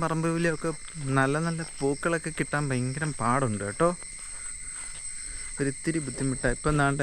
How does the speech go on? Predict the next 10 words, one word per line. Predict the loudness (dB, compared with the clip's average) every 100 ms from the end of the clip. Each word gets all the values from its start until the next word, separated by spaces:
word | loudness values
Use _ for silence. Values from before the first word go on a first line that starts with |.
| 2
എല്ലാം | 4 4 4 4 2 4
കാടും | 6 8 8 6
പടലും | 6 4 4
ഒക്കെ | 4 4 4
മാത്രമായിട്ട് | 6 6 4 4 4 4 2 2
ഇങ്ങനെ, | 4 4 2 -4 -16 -12 -12 -10 -12 -12 -12 -12 -10 -8 0
ഇങ്ങനെ | 4 4
നിൽക്കുവോ. | 4 2 -2 -2 -10 -16 -16 -14 -10 -10 -12 -16 -10 2
പൂക്കളൊക്കെ | 2 4 2 4 4
കിട്ടാൻ | 6